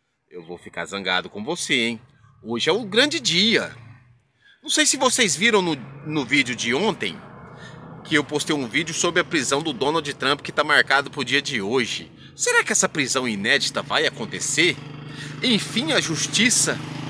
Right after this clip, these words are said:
divina vai cair sobre os homens? E o espelho do Bolsonaro? O ídolo do Bolsonaro, todo mundo sabe que é o Donald Trump, né?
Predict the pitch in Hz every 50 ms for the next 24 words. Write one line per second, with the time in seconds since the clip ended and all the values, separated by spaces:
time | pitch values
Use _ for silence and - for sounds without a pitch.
0 | - - - - - - - - - - - - - - - - - - - 180
1 | 165 - - - 160 185 208 214 190 139 120 - - - - - - - - -
2 | - - - - - - - - 170 160 190 226 - - 170 135 139 151 185 185
3 | - 160 131 135 127 110 - - 123 165 208 220 190 139 - - - - - -
4 | - - - - - - - - 135 - - - - - - - - - - -
5 | - - - - - - - - - - - - - - - - - - - -
6 | - - - 208 240 240 220 190 - - - - 208 240 254 247 233 220 170 196
7 | 165 151 170 165 151 - - 135 123 117 120 131 131 127 123 113 110 107 98 -
8 | - - - - - - - _ _ _ _ _ _ _ _ _ _ _ _ _
9 | _ - 147 175 240 254 233 247 247 220 233 233 202 233 220 - 226 214 240 247
10 | 254 233 240 247 214 226 233 240 226 196 - - 233 226 214 240 - - 233 220
11 | 202 143 135 196 220 214 208 208 - - 180 - - - 131 120 104 - - 110
12 | 113 123 135 139